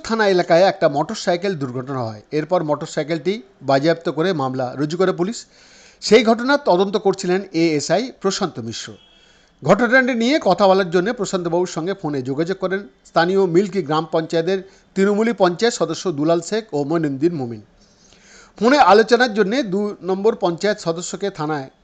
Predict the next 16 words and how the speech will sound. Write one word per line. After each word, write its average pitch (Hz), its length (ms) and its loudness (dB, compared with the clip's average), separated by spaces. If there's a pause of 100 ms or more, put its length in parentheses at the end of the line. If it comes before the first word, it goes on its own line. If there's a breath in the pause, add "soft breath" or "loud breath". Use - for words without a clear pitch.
(260)
কোয়ার্টারে 175 380 4
ডেকে 165 220 -2
পাঠান 190 280 -2
প্রশান্তবাবু। 196 560 -4
অভিযোগ, 175 280 0 (520 soft breath)
দুই 254 200 6
পঞ্চায়েত 247 440 4
সদস্য 214 640 -2 (160)
সেখানে 180 320 0
গিয়ে 175 120 2
দেখেন 151 560 0
প্রশান্তবাবু 190 520 -2
মত্ত 156 380 -2
অবস্থায় 147 400 0
রয়েছেন। 120 300 -8 (220)
তারপরেও 147 500 0